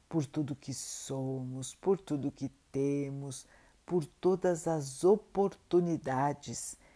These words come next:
que a vida nos traz, para que possamos crescer e evoluir. Vamos agradecer ao Pai por termos esta oportunidade também e por estarmos acompanhados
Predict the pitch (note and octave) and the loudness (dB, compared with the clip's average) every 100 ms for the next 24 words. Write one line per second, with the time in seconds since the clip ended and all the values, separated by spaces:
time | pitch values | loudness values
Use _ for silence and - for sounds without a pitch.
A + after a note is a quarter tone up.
0 | _ _ _ F3+ E3 C3+ - - D#3 F#3 | _ _ _ 0 0 -2 -14 -6 2 2
1 | D3 - C#3 B2+ A#2+ - - B2 A#2 A#2 | 2 0 0 -2 -4 -6 -4 -2 -2 -4
2 | - - _ - - _ D#3+ E3 D#3+ D3+ | -8 -12 _ -20 -20 _ 6 6 4 -4
3 | - D#3+ D3+ - - - F#3 F#3 F3 - | 0 0 0 -2 -4 4 6 6 2 -4
4 | - - E3+ D#3+ - - - - B3 C#4 | -10 2 6 6 2 -8 -4 4 8 8
5 | C4+ - _ _ _ F#3+ G3 D#3 D3 D3+ | 4 -8 _ _ _ 4 4 4 2 0
6 | C#3 A2+ A2+ - - - _ _ _ _ | 0 -4 -6 -8 -10 -16 _ _ _ _
7 | _ _ _ - _ - D#3+ D#3+ C#3 C#3+ | _ _ _ -20 _ 2 2 4 2 2
8 | C#3 C3+ C3 C3+ - - C#3 C3+ B2 - | 2 2 0 -2 -2 -2 0 0 -4 0
9 | C3+ D3 - F3+ D#3 _ A#3 C#4 G#3+ D#3 | 2 2 2 -2 -2 _ 8 8 8 4
10 | C3+ C3+ B2 - C3 C3+ - C3+ - C3+ | 0 2 2 2 -2 -2 -4 -6 -4 -4
11 | C3 B2 B2 B2+ C3 A#2+ - C3+ A#2 A2 | -4 -4 -2 -2 -2 -6 -6 -4 -2 0
12 | C#3 C#3+ - - - - - G3 G3 G3+ | 0 0 -8 -20 -20 -6 0 2 4 4
13 | F3+ - - E3+ D#3+ E3 D#3+ D#3+ D3+ D3+ | 2 -4 2 8 10 8 6 2 2 2
14 | - D#3 C#3+ D#3 D3 C3+ D3 D#3+ D3+ C#3 | 2 -2 2 2 2 2 4 4 0 -4
15 | C3 - | -4 -6